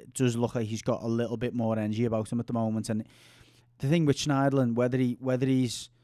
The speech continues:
on it, as in he, he's gonna, he's willing to roll the sleeves up and work hard, or whether he's not, he has got a little bit of a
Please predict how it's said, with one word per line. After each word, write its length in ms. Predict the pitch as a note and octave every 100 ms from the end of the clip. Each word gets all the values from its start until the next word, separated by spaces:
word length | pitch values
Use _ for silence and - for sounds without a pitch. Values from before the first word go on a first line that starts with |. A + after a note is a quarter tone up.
| _ _ _ _ _ _
on 200 | B2+ A#2
it, 160 | A#2 G#2 -
as 160 | B2
in 100 | A#2
he, 140 | A2+ A2+
he's 180 | A#2+ A2
gonna, 200 | B2 A#2
he's 140 | B2
willing 220 | B2 A#2 A2+
to 100 | A2+ A2
roll 180 | A2+ A2
the 80 | A2+
sleeves 340 | A#2+ A2+ A2
up 80 | G#2+
and 80 | A2
work 240 | G#2+ G#2
hard, 220 | B2 A#2
or 60 | A2+
whether 180 | A2+ A2
he's 180 | G#2+
not, 220 | A2 A2 B2+
he 80 |
has 160 | A#2 A2+
got 140 | B2
a 20 | A#2+
little 220 | B2 A#2+
bit 160 | A#2
of 80 |
a 60 | G#2+